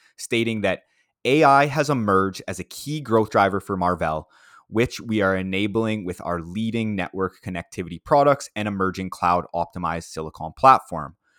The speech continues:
While we are still in the early stages of our A I ramp, we are forecasting our A I revenue in fiscal twenty twenty-four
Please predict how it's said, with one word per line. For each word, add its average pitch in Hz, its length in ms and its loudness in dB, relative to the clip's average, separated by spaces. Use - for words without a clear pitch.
While 143 220 4
we 160 140 -2
are 147 100 0
still 185 420 0
in 143 160 -6
the 135 180 -4
early 120 360 -4
stages 104 960 -4
of 95 100 -6
our 92 260 0
A 95 160 -4
I 85 160 0
ramp, 98 460 -4
we 98 140 -4
are 95 160 0
forecasting 104 720 -2
our 95 180 -2
A 92 140 -6
I 90 140 -2
revenue 90 520 -6
in 82 140 -14
fiscal 98 400 -8
twenty 92 300 -8
twenty-four 90 640 -4